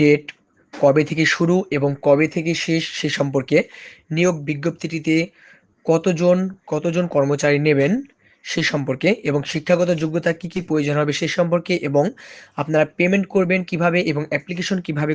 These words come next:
করবেন সে সম্পর্কে। তো চলুন জেনে আসি। একটি ক্যাটাগরি রয়েছে, বিশটা পদের সংখ্যা রয়েছে। পদটির নাম ডাটা এন্ট্রি অপারেটর। শিক্ষাগত যোগ্যতা কোনো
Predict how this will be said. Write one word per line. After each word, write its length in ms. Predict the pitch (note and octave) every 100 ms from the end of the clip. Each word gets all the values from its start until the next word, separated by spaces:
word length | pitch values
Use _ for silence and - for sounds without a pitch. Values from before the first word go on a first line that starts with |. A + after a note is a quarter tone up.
| D3
করবেন 260 | C#3 D#3 C4 A3
সে 100 | F3 -
সম্পর্কে। 340 | C#3 C#3 C#3 C#3 _ _
তো 60 | - C#3+
চলুন 200 | D3+ G#3 B3 E3+
জেনে 180 | D3 C3+
আসি। 180 | C3 - C#3 - F3+
একটি 200 | - G#3+
ক্যাটাগরি 440 | G3 F3+ E3+ F3 E3+
রয়েছে, 320 | F3 F3 - B3+ C#4 G3+ C#3+
বিশটা 340 | E3 - G3+ A#3 C4 _
পদের 220 | D#3+ D3 -
সংখ্যা 220 | C#3+ C#3+
রয়েছে। 300 | C#3 C3+ - C#3+ - - - - _ _ _ -
পদটির 360 | E3 D3 E3 D3+
নাম 120 | D3+ B3+ - D#3
ডাটা 260 | D3+ D#3+ F#3+ E3
এন্ট্রি 240 | D#3+ C#3+ G#3 -
অপারেটর। 440 | D3+ D3+ C#3 C#3+ C#3 D3 _ - _ _ _ -
শিক্ষাগত 480 | - F#3 G#3 G#3 G#3 D#3
যোগ্যতা 320 | C3+ C#3 D3+ G#3 -
কোনো 140 | -